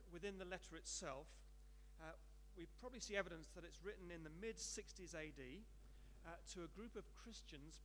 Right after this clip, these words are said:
probably in or, in or close to Rome. So they're in Italy. And as the name of the letter suggests, Hebrews, and as is clear from its content, these believers are primarily Jewish Christians.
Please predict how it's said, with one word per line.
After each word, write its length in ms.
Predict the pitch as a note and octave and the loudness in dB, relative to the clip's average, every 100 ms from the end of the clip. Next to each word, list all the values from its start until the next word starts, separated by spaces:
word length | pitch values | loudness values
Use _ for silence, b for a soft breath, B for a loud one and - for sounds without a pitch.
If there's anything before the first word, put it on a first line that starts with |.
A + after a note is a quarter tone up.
| - | -4
probably 580 | A3+ F3+ D3 C3 B2+ D#3 D#3 - - - | -2 0 0 0 0 -2 -4 -8 -8 0
in 160 | A3 G#3+ | 2 2
or, 120 | D#3+ - | 0 0
in 160 | G#3 F3+ | 0 2
or 140 | D#3+ D#3 - | 0 -2 -4
close 220 | F#3+ - - | -2 -2 -4
to 60 | D#3 | 0
Rome. 320 | F3 D#3 A2 - - - | 2 2 0 -4 -8 -6
So 80 | - | 4
they're 140 | C#3 D3 | 8 12
in 100 | E3 | 12
Italy. 380 | D#3+ D#3 A#2+ G2+ - - - - - - - B B B B B B | 12 12 12 8 -6 -10 -10 -10 -10 -10 -6 B B B B B B
And 100 | E3+ | 12
as 120 | E3+ | 12
the 120 | D3+ | 12
name 240 | D#3 A3 A3 | 12 12 12
of 200 | F3 C3 | 12 12
the 180 | D#3+ D3+ | 12 12
letter 240 | E3 D3 | 12 12
suggests, 600 | - C3+ E3 G#3+ - - | 12 12 12 12 12 12
Hebrews, 720 | F#3+ D#3 C#3 C3+ B3 - - - B B B B | 12 12 12 12 12 12 12 12 B B B B
and 100 | - | 12
as 200 | E3+ G3+ | 12 12
is 120 | G#3 - | 12 12
clear 320 | - F#3+ E3+ | 12 12 12
from 220 | F3 D#3+ | 12 12
its 140 | D#3+ | 12
content, 840 | - - A3 G#3 - C3 F3 - - - B B B B - | 12 12 12 12 12 12 12 12 12 8 B B B B 12
these 240 | G3+ A3+ | 12 12
believers 960 | E3+ F#3+ E3+ F#3+ A3 B2+ B2 E3 - - - - | 12 12 12 12 12 12 12 12 12 12 12 12
are 160 | D#3 D#3+ | 12 12
primarily 880 | - - E3+ D#3+ G3+ D#3 D3 E3+ D#3+ C3 | 12 12 12 12 12 12 12 12 12 12
Jewish 520 | D3 G3+ E3+ E3+ - | 12 12 12 12 12
Christians. 840 | - G#3+ - - D3 A2 - - | 12 12 12 12 12 12 12 12